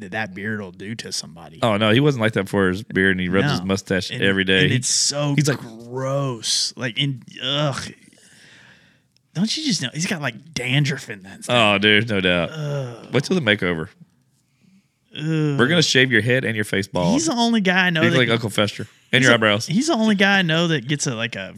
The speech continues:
Speaker 1: glazed donut at, from Shipley's and, like, puts his beard over it and, like,
Speaker 2: Ugh.
Speaker 1: scratches his chin and it becomes a powdered donut.
Speaker 2: Magnus is more of a cream pie guy.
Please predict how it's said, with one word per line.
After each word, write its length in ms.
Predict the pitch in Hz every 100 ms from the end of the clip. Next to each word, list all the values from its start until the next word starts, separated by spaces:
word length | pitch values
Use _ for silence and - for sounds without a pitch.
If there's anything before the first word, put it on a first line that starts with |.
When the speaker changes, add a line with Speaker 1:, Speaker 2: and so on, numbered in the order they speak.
| 135
Speaker 1:
glazed 600 | - 120 127 143 139 135 117
donut 520 | 117 131 135 143 - _ _ _ _ _ -
at, 220 | 123 104
from 180 | - 110
Shipley's 540 | - - 135 151 147 139
and, 80 | 110
like, 160 | 110
puts 180 | 147 139
his 100 | 113
beard 300 | 127 123 135
over 180 | 139 135
it 40 |
and, 60 | 107
like, 120 | 104 _ _ _ -
Speaker 2:
Ugh. 680 | 120 117 113 104 98 87 82
Speaker 1:
scratches 500 | 78 139 139 139 135
his 100 | 117
chin 360 | - 135 135 135
and 140 | 117
it 80 | 95
becomes 240 | 120 123 98
a 60 |
powdered 500 | - - 113 117 -
donut. 440 | 110 110 123 123 -
Speaker 2:
Magnus 280 | 127 143
is 100 | 123
more 120 | 117 104
of 40 |
a 40 | 92
cream 260 | 107 98
pie 180 | 98 90
guy. 260 | 90 90